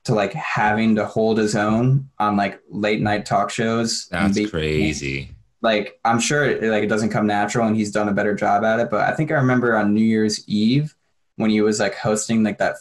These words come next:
Speaker 1: Fortnite party, like, in New York City, Times Square, when he was trying to, like, make everyone, uh, make everyone, like, do the floss. And, like, no one wanted to, and it was just, like, so cringy, <laughs> like, watching, like, the New Year's ball drop, and he's, like,
Speaker 2: Oh my,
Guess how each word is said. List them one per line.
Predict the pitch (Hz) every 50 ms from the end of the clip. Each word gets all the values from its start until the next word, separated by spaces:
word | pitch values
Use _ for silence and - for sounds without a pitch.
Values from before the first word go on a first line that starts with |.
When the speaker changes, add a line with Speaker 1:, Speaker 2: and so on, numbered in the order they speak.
| -
Speaker 1:
Fortnite | - 101 101 - 92 107 107 117 123 - - - _ _ _
party, | - - 107 110 120 123 123 127 131 135 123
like, | 101 98 95 107
in | 104 101
New | 104 107
York | 107 107 104 104
City, | - - - 104 107 110
Times | 107 - 107 101 101 101 -
Square, | - - 104 104 104 107 107 107
when | 104 104
he | 101
was | 101 101 -
trying | - - 104 104 104
to, | 104
like, | 101 101 98 95 - - _ _ _ _ _ _ _ -
make | 107 107 107 107 - - -
everyone, | 110 107 107 110 110 110 110 113 113 110 113 113 110 110 - - -
uh, | 104 101 101 98 98 98 98 98 98 - _ _
make | - 107 107 107 117
everyone, | 110 107 113 113 113 110
like, | 107 104 104 -
do | - 113 113
the | 113 104
floss. | - - 104 101 104 107 113 135 139 - - - - - _ _ _ _ _ _ _ _ _ _ -
And, | 117 113 107 107
like, | 104 101 98 - - - -
no | - 104 101 101 101 101 101 101 104
one | 104 104 107 104 104 101
wanted | 98 98 95 98 101 110 113 -
to, | - 127 120 120 123 127 131 131 -
and | 107 107
it | 104
was | 101 101 -
just, | 104 104 - -
like, | 101 98
so | - - - - 104 101 101 104 104 104
cringy, | - - 110 104 104 107 107 117 117 120 131 143 156 147 131
<laughs> | - -
like, | 165 156 -
watching, | 139 113 110 123 123 120 - 139 127 120
like, | 113 110 92
the | 120
New | 110 110 110 -
Year's | 117 117 117 110 107
ball | - - 104 98 101 107
drop, | 110 120 117 123 127 -
and | 110 101
he's, | 104 110 110
like, | 113 139 135
Speaker 2:
Oh | 135 120 110 104 101
my, | 95 98 95 90 85 85